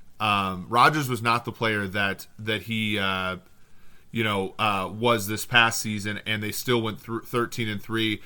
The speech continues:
I do think that he does get a bump for essentially taking a team that under McCarthy had f-, slipped to being, like, a six-win team,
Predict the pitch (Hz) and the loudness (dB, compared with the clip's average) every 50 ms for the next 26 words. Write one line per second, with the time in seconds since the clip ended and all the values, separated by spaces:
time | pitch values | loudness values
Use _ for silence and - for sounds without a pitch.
0 | - - - - - 110 101 139 156 139 151 143 127 110 117 120 107 98 120 120 | -12 -14 -8 -6 -4 0 2 2 2 2 2 0 0 0 0 -2 0 -2 -2 -4
1 | 110 98 117 117 120 117 104 98 110 117 107 101 92 - 110 107 110 104 101 95 | -2 0 2 2 2 2 0 0 0 2 2 0 0 -2 -2 0 0 0 -2 -4
2 | - - - - - - - - - - 120 113 110 110 107 107 - - 104 - | -8 -12 -18 -20 -20 -20 -18 -16 -8 -4 -2 0 2 2 2 2 0 -2 -4 -2
3 | - 135 127 120 - 123 113 - - 123 113 - 117 110 110 - - - 117 113 | 0 0 0 0 0 -2 -2 0 0 0 0 0 -2 -4 -4 -4 -4 -4 -2 -2
4 | 110 110 107 107 104 - - 117 120 117 113 107 104 - - 117 117 117 110 - | -2 -2 0 -2 -2 -2 -4 -4 -4 -4 -4 -4 -6 -2 0 0 2 0 0 0
5 | 113 104 98 - - - - - - - - 123 120 - - - 117 107 95 110 | -2 -2 -2 -4 -8 -14 -10 -8 -6 -2 0 0 0 -2 -2 -2 -2 -2 -2 -2
6 | 110 107 104 104 101 - - 98 - - 123 117 - - - 113 107 104 101 98 | -4 -4 -4 -4 -4 -4 -4 -6 -4 -2 -2 -2 -4 -4 -6 -6 -6 -6 -6 -6
7 | - 127 127 117 107 98 98 | -4 -4 -2 -2 -2 -2 -4